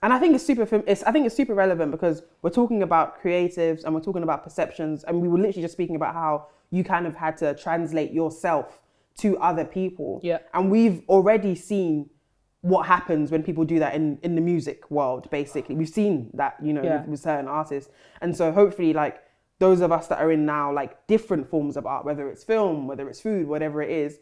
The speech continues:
Speaker 2: Mm.
Speaker 1: we can kind of look at those kind of lessons and say, "Actually,
Speaker 2: Yeah. I might as
Speaker 1: I
Speaker 2: well just
Speaker 1: don't
Speaker 2: be
Speaker 1: have
Speaker 2: myself.
Speaker 1: to do that." Yeah.
Speaker 2: Yeah.
Speaker 1: I don't have to do that, you know, which is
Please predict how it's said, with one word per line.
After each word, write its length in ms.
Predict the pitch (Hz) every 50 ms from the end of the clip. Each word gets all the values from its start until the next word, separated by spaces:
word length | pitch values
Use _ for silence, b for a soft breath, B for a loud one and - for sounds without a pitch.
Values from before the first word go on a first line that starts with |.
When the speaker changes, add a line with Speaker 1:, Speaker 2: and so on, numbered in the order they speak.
| _ -
Speaker 2:
Mm. 100 | 175 170
Speaker 1:
we 120 | 165 165 185
can 120 | 185 185 180
kind 160 | 185 180 165
of 100 | 160 151
look 240 | 165 175 175 175 -
at 160 | - - -
those 300 | 165 160 156 147 139 135
kind 180 | - 170 156
of 60 | 151 147
lessons 400 | 160 160 156 - 151 143 139 139
and 100 | 135 135
say, 80 | 156 156
"Actually, 580 | 165 160 - - - - 160 135 110 - - 151
Speaker 2:
Yeah. 340 | 151 151 147 139 135 135 147 - _ -
I 40 | 170
might 100 | 196 226
as 100 | 254 254
Speaker 1:
I 40 | 285
Speaker 2:
well 40 | 220
just 80 | 214 202
Speaker 1:
don't 40 | 185
Speaker 2:
be 80 | 214
Speaker 1:
have 100 | 214 208
Speaker 2:
myself. 320 | 196 208 - 247 226 208 196
Speaker 1:
to 40 | 185
do 40 | 160
that." 260 | 147 135 139 143 - -
Yeah. 240 | 190 190 185 170 165
Speaker 2:
Yeah. 360 | 190 190 185 175 160 170 190 170
Speaker 1:
I 80 | 180
don't 180 | 202 208 190 175
have 280 | - 175 165 - - -
to 60 | 165 156
do 180 | 165 175 170
that, 240 | 156 151 135 - -
you 80 | 143 147
know, 100 | 143 135
which 180 | 156 165 - 180
is 240 | 160 147 - -